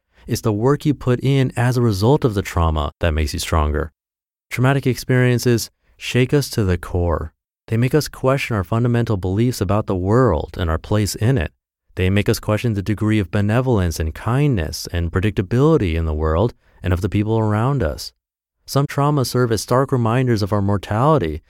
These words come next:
something most of us don't want to think about. And then there you are, traumatized and bewildered, lost and questioning everything about your life. At that point,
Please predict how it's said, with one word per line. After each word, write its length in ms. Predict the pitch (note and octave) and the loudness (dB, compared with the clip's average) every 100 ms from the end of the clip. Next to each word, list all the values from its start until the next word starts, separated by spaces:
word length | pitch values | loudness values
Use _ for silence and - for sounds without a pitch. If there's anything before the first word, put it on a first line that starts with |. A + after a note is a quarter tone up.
| _ - | _ -8
something 320 | - G2 G2+ | -2 0 2
most 200 | G2 G2 | 2 2
of 80 | G#2 | 0
us 120 | F#2+ | 0
don't 240 | - F#2+ | 0 0
want 160 | G2 G#2 | 0 -2
to 60 | F#2 | -2
think 240 | A2+ D#3 | -2 0
about. 340 | G#2 D2+ E2 - _ _ _ _ - | 0 0 -2 -10 _ _ _ _ -2
And 100 | G2+ | 2
then 220 | G2+ F2+ | 2 2
there 220 | F#2+ A2 | 2 4
you 200 | A2+ G#2 | 2 2
are, 380 | A2+ A#2+ D2+ D#2+ | 2 2 0 -4
traumatized 800 | - F#2 G2 G#2+ A2+ A2 G#2+ G#2 | -4 -2 -2 -2 0 0 0 0
and 100 | G2+ | 0
bewildered, 640 | G#2 G2+ A2 F#2+ E2+ D#2 - _ - | 0 2 2 2 0 -2 -6 _ -8
lost 460 | E2+ E2+ G2+ G#2 | -2 2 2 0
and 140 | G#2 F2 | -2 -2
questioning 500 | - G2 G#2+ G2 - | 0 0 0 -2 -2
everything 680 | A2+ C3 B2 F2+ E2+ D#2+ D2 - | 0 2 2 0 -2 -2 -4 -4
about 320 | D#2+ E2 - | -2 -2 0
your 120 | D#2+ | 0
life. 420 | D#2+ F#2 D#2+ E2+ _ _ _ _ _ _ | 0 0 -2 -6 _ _ _ _ _ _
At 100 | F#2+ | -4
that 180 | G2+ A#2 | 0 0
point, 360 | - F#2+ F2+ | 0 0 0